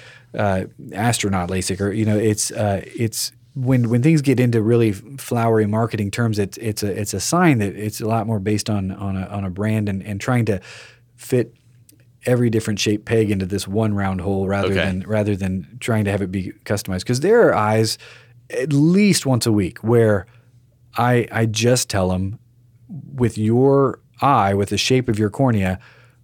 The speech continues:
Speaker 1: the laser that's going to fix it the best isn't here yet." You know, uh, it's a, it's a specific type of topography, a guided, a topography guided ablation that's just come, just rolled out commercially, and it's probably will be there in a year, but, you know, you should wait till then. Yeah,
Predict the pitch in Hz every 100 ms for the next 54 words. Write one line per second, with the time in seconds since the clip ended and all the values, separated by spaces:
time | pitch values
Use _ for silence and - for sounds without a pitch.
0 | _ 220 123 110 113 120 123 110 - 117
1 | 107 120 - 113 92 101 104 120 113 110
2 | 156 101 82 107 101 98 98 104 95 92
3 | 107 107 101 101 - - - 98 107 95
4 | - 107 101 - 110 117 113 110 101 110
5 | 101 107 104 98 - - 107 120 _ -
6 | 117 123 113 110 113 110 104 110 113 104
7 | 95 101 120 113 - 110 107 - - -
8 | _ - 113 123 117 110 107 110 101 127
9 | 175 160 143 123 120 110 107 - 123 123
10 | 113 101 104 104 98 - _ - 113 113
11 | 110 104 - 107 98 92 90 - - _
12 | - 104 92 104 98 95 104 120 104 101
13 | 104 101 101 98 - - - - 123